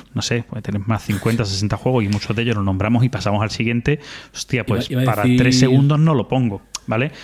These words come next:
Speaker 1: Entonces
Speaker 2: Iba a deci-, iba a decir si algún día hablamos de Inicia.
Speaker 1: Ujú, pues ya te puedes imaginar, ¿vale? Entonces yo
Speaker 2: Que, pero bueno,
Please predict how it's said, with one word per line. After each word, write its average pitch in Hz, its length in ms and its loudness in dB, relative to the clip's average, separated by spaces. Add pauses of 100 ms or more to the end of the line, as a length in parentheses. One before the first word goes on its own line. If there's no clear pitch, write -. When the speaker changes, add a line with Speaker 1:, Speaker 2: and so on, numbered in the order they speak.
Speaker 1:
Entonces 123 240 0
Speaker 2:
Iba 123 60 4
a 120 80 -2
deci-, - 180 -10
iba 117 120 -2
a - 20 2
decir 127 160 0
si - 80 0
algún 131 200 0
día 135 140 2
hablamos 131 320 0
de 131 80 -2
Inicia. 127 500 0 (180)
Speaker 1:
Ujú, 135 320 2
pues 113 140 0
ya 98 60 0
te 120 80 -2
puedes 117 180 2
imaginar, 113 420 0
¿vale? 123 240 0 (460)
Entonces 120 520 -2
yo 123 80 2
Speaker 2:
Que, 117 580 0 (460)
pero 117 200 0
bueno, 110 240 -2